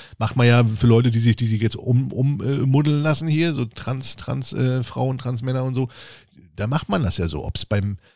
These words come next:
beim vorhandenen, beim fertigen Mann auch so möglich ist, ob man da was machen kann oder ob mit Hormone oder irgendwie, ob man da nachhelfen kann, weiß ich nicht. Wenn wir hier einen Urologen haben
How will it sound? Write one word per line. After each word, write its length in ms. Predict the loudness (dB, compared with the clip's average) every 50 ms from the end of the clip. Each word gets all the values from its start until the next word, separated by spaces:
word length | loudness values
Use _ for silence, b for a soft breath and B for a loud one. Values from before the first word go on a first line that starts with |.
| b b b b b b -6
beim 160 | -4 -4 0
vorhandenen, 720 | 0 2 2 2 2 2 0 0 -2 -2 -4 -6 -8 -6
beim 200 | -6 -4 -4 -2
fertigen 360 | -2 0 0 2 2 4 4
Mann 240 | 4 4 2 0 0
auch 280 | 0 0 0 0 -2 0
so 220 | 2 4 4 4 4
möglich 400 | 4 2 2 2 0 -4 -2 -2
ist, 160 | -4 -4 -4
ob 140 | -4 -2 0
man 100 | 0 2
da 120 | 2 0
was 140 | 0 -2 -2
machen 240 | -2 -4 -4 -4 -4
kann 180 | -4 -4 -4
oder 200 | -2 -2 -2 -2
ob 180 | -2 -4 -8 -8
mit 180 | -6 -2 2
Hormone 640 | 4 4 6 6 6 6 6 4 4 4 4 4 4
oder 160 | 4 4 4
irgendwie, 320 | 4 4 4 2 2 0 0
ob 120 | -2 -2
man 100 | -2 -2
da 80 | 0 0
nachhelfen 460 | 0 0 0 2 2 2 0 0 -2
kann, 180 | -4 -4 -2 -2
weiß 300 | -2 0 0 0 0 -2
ich 80 | -4
nicht. 180 | -4 -4 -4 -2
Wenn 140 | 0 2 4
wir 60 | 4
hier 100 | 6 4
einen 80 | 4
Urologen 520 | 4 4 6 6 6 8 6 4 4 4 4
haben 300 | 4 4 4 2 0